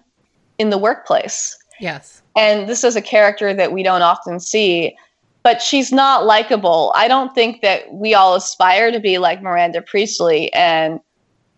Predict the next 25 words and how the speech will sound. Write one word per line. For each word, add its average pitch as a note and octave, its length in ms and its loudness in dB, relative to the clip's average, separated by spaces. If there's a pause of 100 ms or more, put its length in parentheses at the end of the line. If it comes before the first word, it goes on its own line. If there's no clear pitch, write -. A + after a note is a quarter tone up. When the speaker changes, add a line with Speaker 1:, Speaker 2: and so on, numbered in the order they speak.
(140)
Speaker 1:
insult A3 680 2
our G3+ 160 4
colleagues F3 960 0
in F3 680 -2 (600)
terrible A#3 720 4
ways. G3 600 2 (420)
But A#3 220 2
there A#3+ 220 4
was A3+ 140 -2
something A#3 840 0 (360)
about G3 320 2
Miranda F#3 380 2
Priestly G3+ 500 -2
that F3 260 2
was, F3 380 -8
uh, E3 180 2 (320)
graceful G#3 960 2 (280)
and G3+ 300 -2
real. G3 560 0 (480)
Like, G#3+ 220 4
I A3 180 2
know C4 400 4
women G#3+ 380 0
like F3 300 0
this. F3+ 500 -2